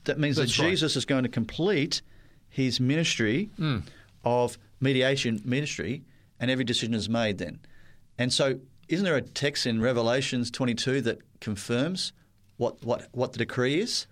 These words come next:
Speaker 2: That's right. There is a decree before Christ finishes his high priestly ministry that no one may enter. There's a, what they call a sealing that takes place.
Speaker 1: Yep.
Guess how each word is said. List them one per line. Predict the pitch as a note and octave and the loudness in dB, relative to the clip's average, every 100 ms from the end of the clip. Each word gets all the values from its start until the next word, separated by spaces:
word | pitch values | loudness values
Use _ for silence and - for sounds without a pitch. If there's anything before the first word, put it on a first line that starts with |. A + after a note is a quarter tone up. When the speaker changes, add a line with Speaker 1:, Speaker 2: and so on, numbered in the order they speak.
| - | -8
Speaker 2:
That's | A#2+ - | -4 -2
right. | C#3 G#2+ | 0 0
There | C3+ E3+ | 0 2
is | E3+ | 0
a | |
decree | D#3 D3+ E3 C#3 | 0 -2 0 0
before | C3+ - F3+ | -2 -2 -2
Christ | - E3+ - | 0 0 0
finishes | F3+ E3 - C3 | 0 0 0 0
his | C#3 C3 - | 0 0 0
high | A2+ D#3 | 0 0
priestly | E3+ D3+ C#3+ | 0 0 2
ministry | C3 D3 C#3+ - B2 | 2 2 0 0 -2
that | A#2 | 0
no | B2 | 2
one | C#3 C#3 | 2 2
may | B2 A#2+ | 2 0
enter. | C#3 E3 D#3+ | 0 -2 0
There's | A2+ B2 A#2+ | 0 2 0
a, | |
what | B2 C#3 | 0 0
they | D#3 | -2
call | C#3 A3+ G3+ | -2 0 2
a | |
sealing | D#3 - B3 B3+ G#3+ | 2 2 0 0 0
that | C#3 - | 0 0
takes | A2 - | -2 -2
place. | - G2+ C#4 - - - | -2 0 0 -2 -4 -6
Speaker 1:
Yep. | A#2 F#3 | -2 -2